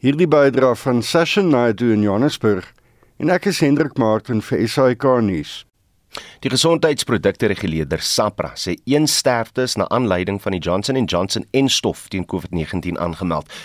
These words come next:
Speaker 2: Die pasiënt het glo Guillain-Barré syndroom ontwikkel, wat 'n rare maar ernstige toestand is wat wel met enstof en ander medisyne verbind word.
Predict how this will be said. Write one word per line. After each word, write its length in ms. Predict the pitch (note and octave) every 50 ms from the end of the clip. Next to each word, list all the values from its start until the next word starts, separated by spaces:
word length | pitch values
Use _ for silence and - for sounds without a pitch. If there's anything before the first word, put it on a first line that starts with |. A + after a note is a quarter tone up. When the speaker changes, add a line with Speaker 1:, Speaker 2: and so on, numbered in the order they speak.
| - - _
Speaker 2:
Die 80 | E2+ -
pasiënt 400 | B2 A#2+ - D3 D3 D#3 E3 -
het 80 | - -
glo 280 | - - D#3+ D3 C#3 A#2
Guillain-Barré 720 | F2+ A2 A2+ A2 A2+ A#2 G#2+ E2+ C2+ - F2 G2 A#2 B2+
syndroom 560 | - - C3+ A#2+ A2 F2 F#2 F#2 F2 E2+ -
ontwikkel, 400 | E2 D#2 B1+ D#2 D#2 - C3 C3 - - - - - _ -
wat 120 | - -
'n 120 | C3 G#2
rare 360 | G2 G#2 A#2+ C#3+ F3+ G3 A3 A3+
maar 280 | F#3+ D#3+ D3 D3 C#3+ - _
ernstige 580 | C#3 D#3 E3 E3+ E3 - - E3 - C#3+ C3+
toestand 500 | - B2+ A2 - - - G2 F#2+ F2 -
is 260 | - G#2+ A#2 - - -
wat 120 | G#2 G2+ D#2 C2+ C2
wel 240 | D#2+ F#2+ A#2 C#3 D3
met 220 | C#3 C3 B2+ -
enstof 500 | _ - C3 C3 A#2+ - - G#2 G2 F2+
en 180 | G2 F#2 F2 - _
ander 320 | G#2+ G#2+ G2+ G2+ F#2+ F2+
medisyne 640 | E2 D#2 D#2+ D#2 D2+ - - A2+ F#2+ E2+ E2 D#2 C#2+
verbind 560 | - - C#2+ C#2+ C#2+ B1 F2 D2+ C2+ - _
word. 260 | - D#2 D2 - -